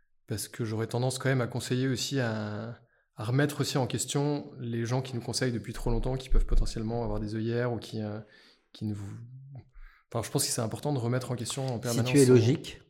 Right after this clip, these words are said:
Speaker 2: les gens qui te conseillent depuis longtemps sont une grosse part dans ta réussite d'aujourd'hui.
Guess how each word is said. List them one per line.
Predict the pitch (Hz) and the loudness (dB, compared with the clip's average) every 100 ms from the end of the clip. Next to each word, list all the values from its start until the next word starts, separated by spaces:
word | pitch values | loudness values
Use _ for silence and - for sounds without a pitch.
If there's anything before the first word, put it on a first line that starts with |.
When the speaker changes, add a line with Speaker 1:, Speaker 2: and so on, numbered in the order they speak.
| _ _ _ _ - - _ - | _ _ _ _ -20 -20 _ -2
Speaker 2:
les | 107 | 0
gens | 117 | 2
qui | 139 120 | 0 -4
te | |
conseillent | - 110 127 | -4 0 0
depuis | 104 92 110 | 0 0 0
longtemps | 101 95 113 123 | 0 0 -2 -2
sont | 117 - - 110 104 98 101 | -8 -14 -6 0 2 2 2
une | 107 | 0
grosse | 104 113 - | 0 -2 -2
part | 113 | -2
dans | 104 | -2
ta | 98 98 | -2 -4
réussite | 101 95 - 113 - _ - | -4 -6 -10 -14 -16 _ -8
d'aujourd'hui. | 92 101 101 90 85 | 0 2 2 0 -4